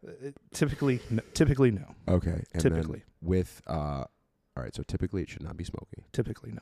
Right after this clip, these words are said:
Speaker 1: but
Speaker 2: All right.
Speaker 1: scotches typically should be.
Speaker 2: Okay. And then vodkas seem pretty straightforward.
Speaker 1: Vodka's super straightforward. Uh, gins is all about the different botanicals that they'll put into it. So that's kind of, you know, a
Speaker 2: There are
Speaker 1: selling
Speaker 2: different styles of gin, though. I, I
Speaker 1: Yes.
Speaker 2: learned about that.
Speaker 1: Yes.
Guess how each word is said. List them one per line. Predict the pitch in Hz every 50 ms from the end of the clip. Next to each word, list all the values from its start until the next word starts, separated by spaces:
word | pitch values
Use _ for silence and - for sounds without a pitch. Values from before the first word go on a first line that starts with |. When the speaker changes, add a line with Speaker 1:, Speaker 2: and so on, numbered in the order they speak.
| _ -
Speaker 1:
but | 123
Speaker 2:
All |
right. | - -
Speaker 1:
scotches | - 165 156 123 - - 123 113 - - _
typically | - - 127 - - - 117 110
should | - - 156 117 -
be. | - - - _ _ - - - _ _ -
Speaker 2:
Okay. | - 82 - - 78 73 80 101 - _ _ _ _ _ _ -
And | 87 87 87 85
then | 85 85 85 82 82 78 78 73 - _ - 76
vodkas | 78 80 90 85 87 - - 90 82
seem | - 82 73 69
pretty | - 71 73 -
straightforward. | - - - - - - - 90 90
Speaker 1:
Vodka's | 131 135 139 - - 131 -
super | - 131 120 127
straightforward. | 120 - - 113 110 - - - 113 110 110 107 110 113 _ _ -
Uh, | 110 101 104 104
gins | 101 98 117 127 127 123 127 123 113 120
is | 123 104 -
all | 113 110 107
about | 104 110 -
the | 123
different | 110 113 - 113 101 -
botanicals | - - - 107 101 104 - 117 107
that | 101 104 -
they'll | 107 -
put | - 107 104
into | 98 98 98 98 - - 101 98
it. | 98 98 -
So | - - 113
that's | 107 107 104 - -
kind | - - 117 104
of, | 101 95 - _ _ _ _ - - _ _ -
you | 120 104
know, | 101
a | 101 -
Speaker 2:
There | - 95 87
are | 85
Speaker 1:
selling | 95 98 95
Speaker 2:
different | 101 98 107 92 85
styles | - - - 80 80 85 90 87 90
of | 73
gin, | - - 80 78 85
though. | 87 82 85 92 90
I, | 90 92 - -
I | - -
Speaker 1:
Yes. | - 123 107 - -
Speaker 2:
learned | 78 82 78 78 85
about | 85 - 73 82 80 -
that. | - 82 78
Speaker 1:
Yes. | 78 85 98 - - - - -